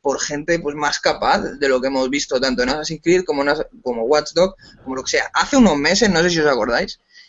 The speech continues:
eh, les alabábamos, les alabábamos porque veíamos el Assassin's Creed que tenía una pinta increíble,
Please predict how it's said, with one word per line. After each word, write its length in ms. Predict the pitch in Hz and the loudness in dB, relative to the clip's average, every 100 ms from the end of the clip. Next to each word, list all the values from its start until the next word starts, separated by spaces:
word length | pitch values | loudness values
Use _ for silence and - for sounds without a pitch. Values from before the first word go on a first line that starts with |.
| _ _ _ | _ _ _
eh, 220 | 131 123 120 | -8 -4 -4
les 180 | 127 135 | -4 -4
alabábamos, 680 | 117 139 233 196 123 - - | -2 2 2 2 -2 -10 -12
les 140 | - | -6
alabábamos 400 | 131 139 190 220 | -2 0 2 2
porque 220 | 190 156 | 0 0
veíamos 600 | 147 143 170 202 247 - - _ _ _ 147 | 0 2 2 2 2 -2 -12 _ _ _ -4
el 180 | 147 | -2
Assassin's 340 | 147 180 202 196 | -2 0 0 0
Creed 200 | 214 - _ | -2 -6 _
que 160 | 160 131 | -8 -6
tenía 220 | - 170 | -4 -2
una 180 | 190 185 | 0 0
pinta 600 | 202 208 208 254 - - | 2 2 2 0 0 -6
increíble, 800 | 160 165 135 135 196 151 101 | -6 -4 -2 0 0 -2 -6